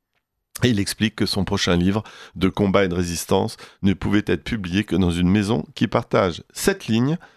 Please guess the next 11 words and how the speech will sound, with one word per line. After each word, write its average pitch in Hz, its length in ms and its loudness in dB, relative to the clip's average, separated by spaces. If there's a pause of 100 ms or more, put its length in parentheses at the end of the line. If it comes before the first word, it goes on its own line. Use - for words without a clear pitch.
(300)
d'où 131 300 -2 (100)
son - 200 0
passage 107 460 0 (140)
chez 104 200 0
Grasset. 92 400 0
On 104 120 0
lira 107 220 2
aussi 110 320 -2
une 104 120 -4
tribune 117 480 0 (400)
pas, 147 180 2